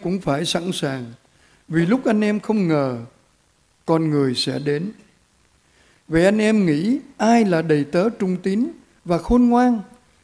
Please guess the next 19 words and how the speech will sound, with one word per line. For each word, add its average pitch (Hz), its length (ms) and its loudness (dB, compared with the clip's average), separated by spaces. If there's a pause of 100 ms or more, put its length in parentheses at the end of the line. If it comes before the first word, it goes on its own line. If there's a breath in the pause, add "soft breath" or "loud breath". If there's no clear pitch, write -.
mà 170 160 0 (100)
chủ 170 240 0
đặt 180 280 -2
lên 214 300 2
để 160 80 -2
coi 196 320 -2
sóc 240 200 -6 (140)
gia 175 180 0
nhân, 175 340 -4 (600 soft breath)
để 165 180 4 (100)
cứ 285 260 6
giờ 165 360 4 (880)
mà 175 180 2
phân 240 300 2
phát 247 280 -2
lương 240 260 2
thực - 300 -12
cho 208 140 -2
họ? 123 340 -8